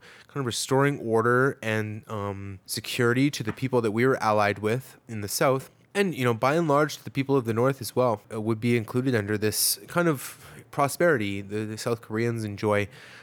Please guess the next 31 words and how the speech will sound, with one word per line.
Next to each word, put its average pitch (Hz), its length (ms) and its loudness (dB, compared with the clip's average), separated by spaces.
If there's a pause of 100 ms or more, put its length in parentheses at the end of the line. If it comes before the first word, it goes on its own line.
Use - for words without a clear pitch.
pretty 165 180 -4
large 123 360 2
G 120 140 -2
D 110 120 -2
P. 165 640 2
Average 113 520 0
citizen 131 720 0
is 107 220 -8
making 107 300 -2
a 98 60 -6
lot 110 400 2
more 120 400 2
and, 101 180 -2
uh, 101 520 -4
you 107 80 -8
know, 98 220 -2 (380)
ha-, 120 160 -2
uh, 104 380 -2
has 117 240 -4
a 110 60 -4
lot 123 220 2
more 120 480 2 (100)
access 120 520 -2
to 127 60 -6
the 104 120 -2
world 139 500 0 (160)
than 98 200 -4
the 98 60 -10
North 104 220 -8
Koreans 127 420 -2
do. 139 220 -4